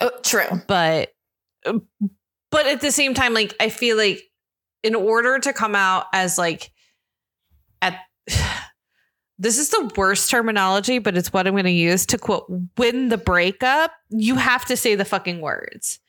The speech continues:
Speaker 1: I guess.
Speaker 2: Because you automatically cast the person who's getting ghosted as the victim.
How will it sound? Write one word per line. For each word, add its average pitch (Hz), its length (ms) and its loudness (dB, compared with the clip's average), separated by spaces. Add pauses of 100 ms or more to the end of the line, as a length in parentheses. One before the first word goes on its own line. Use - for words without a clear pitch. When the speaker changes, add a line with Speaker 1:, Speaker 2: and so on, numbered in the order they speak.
(2250)
Speaker 1:
I 277 160 2
guess. 233 280 2
Speaker 2:
Because 277 280 4
you 277 220 0
automatically 320 680 0
cast - 480 -2
the 226 60 -4
person 220 340 0
who's 208 180 0
getting 190 280 0
ghosted 180 420 0
as 196 180 0
the 175 140 -2
victim. 127 640 -2